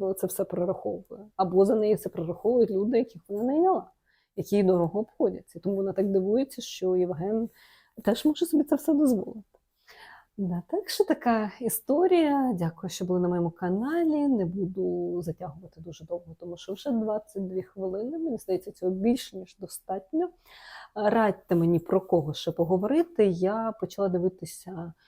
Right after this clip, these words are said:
інтерв'ю з Гаріка Корогоцького, але мені здається, що інтерв'ю Слави Плюс мені маловато для того, щоб його характеризувати, і треба подивитися більше. Напишіть мені, чи вам цікаво буде про нього послухати.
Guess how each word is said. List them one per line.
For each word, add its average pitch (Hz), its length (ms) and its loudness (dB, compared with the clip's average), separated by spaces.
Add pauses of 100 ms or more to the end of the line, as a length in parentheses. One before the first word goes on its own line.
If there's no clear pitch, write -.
(320)
інтерв'ю 170 720 2
з 151 80 -4
Гаріка 175 440 0
Корогоцького, 190 1120 -2
але 202 160 2
мені 240 200 2
здається, 190 380 -4
що 190 460 -4
інтерв'ю 190 360 -2
Слави 180 280 0
Плюс 214 320 -8
мені 180 200 0
маловато 175 680 -2
для 156 140 -4
того, 165 180 -10
щоб 202 160 -14
його 175 140 -8
характеризувати, 208 800 -2
і 214 40 0
треба 190 220 -4
подивитися 170 400 -6
більше. 185 680 -8 (460)
Напишіть 233 380 0
мені, 165 160 0
чи 180 140 -6
вам 165 140 -2
цікаво 185 340 -6
буде 196 200 -2
про 180 180 -6
нього 175 200 -4
послухати. 311 720 -6